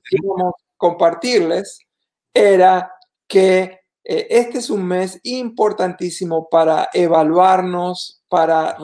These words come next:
reflexionar sobre qué pasó en este año. Em, les voy a dar una primicia, una primicia que ni Carlos, mi buen amigo aquí, sabe demasiado, pero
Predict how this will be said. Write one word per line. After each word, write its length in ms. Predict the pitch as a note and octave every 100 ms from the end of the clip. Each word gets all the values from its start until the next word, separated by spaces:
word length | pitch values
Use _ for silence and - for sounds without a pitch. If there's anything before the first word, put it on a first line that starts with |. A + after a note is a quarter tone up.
| E3
reflexionar 920 | F3+ F3+ - E3+ - - E3 F3+ F#3
sobre 420 | F3+ E3+ E3 D#3+ -
qué 400 | - A3+ A#3+ A#3 -
pasó 760 | F#3 F3 - F3 E3 E3+ E3+ _ _ _ _
en 360 | E3 F3 E3+ E3+
este 760 | F3 D#3 D3+ - - - - -
año. 460 | D3+ - - - _ - - _ _
Em, 1000 | - D3+ D3 D3 D3 D3+ D3 D3 C#3+ C#3 - _ _ _ _ _ _ _ _ _ _ -
les 200 | D#3+ E3+
voy 140 | G3+
a 60 | A#3+
dar 120 | B3
una 160 | A#3+ A3
primicia, 480 | F#3 F3 B2+ -
una 240 | - G#3 A#3+
primicia 560 | A#3 G3+ A3 A3+ G#3+
que 300 | - F3 E3+
ni 220 | D#3+ D#3+ D#3+
Carlos, 600 | - A3 A3+ F3+ C#3 C#3
mi 140 | D3
buen 260 | D3+ F3+ G3
amigo 480 | F3 E3+ E3+ E3
aquí, 640 | D3 - E3+ E3+ D#3+ D3+ C#3+
sabe 320 | - F#3 F3+
demasiado, 640 | F3 D#3+ D3+ - - E3
pero 220 | - D#3+